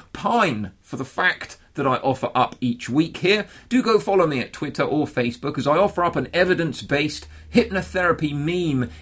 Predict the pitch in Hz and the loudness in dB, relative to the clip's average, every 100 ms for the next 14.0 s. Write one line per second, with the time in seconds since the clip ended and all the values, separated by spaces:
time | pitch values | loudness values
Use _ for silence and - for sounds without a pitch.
0 | - 156 147 - 117 135 - 190 190 226 | -2 -2 -2 -4 0 0 0 -4 0 0
1 | 202 - - 220 - - 175 185 190 - | 0 -2 0 0 -2 -8 -6 -4 -6 -6
2 | 160 135 - - 180 196 190 175 - 160 | -6 -6 -8 -6 -6 -4 -4 -4 -2 -2
3 | 165 160 - 143 143 - 147 175 147 120 | 0 -4 -6 -6 -6 -4 0 2 2 0
4 | - - - - - - 135 131 147 151 | -6 -20 -20 -20 -20 -6 -2 0 0 0
5 | 156 - 147 139 139 175 196 135 151 - | 0 -2 0 2 2 2 4 2 -2 -8
6 | - - 135 123 120 160 175 147 139 127 | -12 -2 2 2 2 0 -2 -2 -2 -2
7 | - 139 135 - - - - 151 165 147 | -2 -4 -4 -8 -12 -12 -4 2 2 4
8 | 139 117 123 110 - 107 107 - - - | 2 2 0 -2 -6 -6 -6 -8 -14 -20
9 | - - 139 - 180 175 185 139 120 113 | -16 -6 -6 -2 -2 -2 -2 -2 -2 0
10 | 120 - - 139 131 123 113 151 156 - | -2 -4 -2 -2 0 0 -2 -4 -4 -2
11 | 175 - 131 123 117 120 160 160 - - | -2 -2 -2 0 2 2 0 -2 -6 -4
12 | 220 - 180 175 180 170 135 143 - - | -4 0 -2 -2 -4 -2 -2 -4 -8 -10
13 | 127 - 104 - - - 104 107 110 | -10 -8 -10 -10 -12 -10 -10 -10 -12